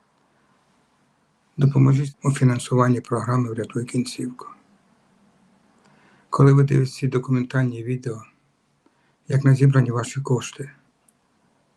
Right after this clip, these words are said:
ми рятуємо життя наших дітей і онуків. Повертаємо їх до життя,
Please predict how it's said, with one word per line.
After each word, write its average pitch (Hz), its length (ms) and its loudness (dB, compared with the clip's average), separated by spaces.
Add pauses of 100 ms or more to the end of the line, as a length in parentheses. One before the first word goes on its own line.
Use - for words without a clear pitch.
(260)
ми 143 80 6
рятуємо 139 380 4
життя 127 300 -2
наших 127 340 0
дітей 120 340 0
і 120 40 0
онуків. 117 500 -8 (1080)
Повертаємо 135 600 4
їх 123 100 0
до 120 120 -6
життя, 120 540 -6